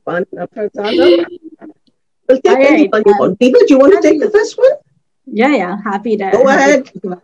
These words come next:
Speaker 2: it. Um, I think I just wanna say that, you know, existing programs, uh, that outlaw, uh, sex selective abortion,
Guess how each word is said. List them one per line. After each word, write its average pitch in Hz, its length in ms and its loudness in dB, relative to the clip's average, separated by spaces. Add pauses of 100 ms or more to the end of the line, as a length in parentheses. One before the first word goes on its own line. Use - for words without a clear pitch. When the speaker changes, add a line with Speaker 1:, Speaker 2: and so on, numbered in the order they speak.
Speaker 2:
it. - 200 -14 (720)
Um, 202 300 -4 (120)
I 247 60 -2
think 311 220 6
I 330 60 4
just 277 180 -4
wanna 285 240 0
say 202 320 -2
that, 202 360 -4
you 214 100 -2
know, 190 220 -4 (100)
existing 214 680 -4
programs, 185 840 -4
uh, 175 300 -8 (280)
that 180 280 -6
outlaw, 180 880 -4 (180)
uh, 170 240 -10
sex 180 300 -14
selective 180 420 -10
abortion, 233 920 -2